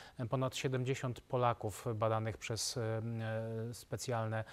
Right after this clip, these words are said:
e, sondażownie wskazuje, że szczęście rodzinne jest wciąż najważniejsze dla nich, więc to jest pocieszające.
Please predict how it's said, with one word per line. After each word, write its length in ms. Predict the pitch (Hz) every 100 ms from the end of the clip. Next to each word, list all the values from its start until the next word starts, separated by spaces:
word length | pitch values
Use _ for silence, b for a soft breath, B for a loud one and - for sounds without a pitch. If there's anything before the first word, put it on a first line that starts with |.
| B B -
e, 280 | 123 113 110
sondażownie 880 | - 135 120 120 117 104 117 135 151
wskazuje, 640 | - 151 131 127 127 156
że 140 | 147
szczęście 500 | 143 - 147 127 -
rodzinne 360 | 143 127 139 139
jest 160 | 143 -
wciąż 340 | - 143 -
najważniejsze 840 | 135 147 139 139 131 160 151 -
dla 180 | 110 101
nich, 160 | 95 98
więc 200 | 113 -
to 100 | 180
jest 160 | 196
pocieszające. 500 | - 165 165 151 123